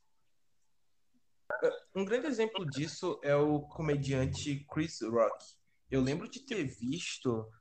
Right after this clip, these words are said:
um stand-up dele, onde ele falava que no bairro dele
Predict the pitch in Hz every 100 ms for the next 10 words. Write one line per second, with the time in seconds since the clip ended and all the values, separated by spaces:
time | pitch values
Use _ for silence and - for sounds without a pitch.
0 | _ - 131 127 127 123 - 120 110 104
1 | - 107 90 104 131 - - 131 127 127
2 | 131 131 120 95 - 92 - - _ -
3 | 127 117 113 - 120 117 110 120 170 143
4 | 104 98 95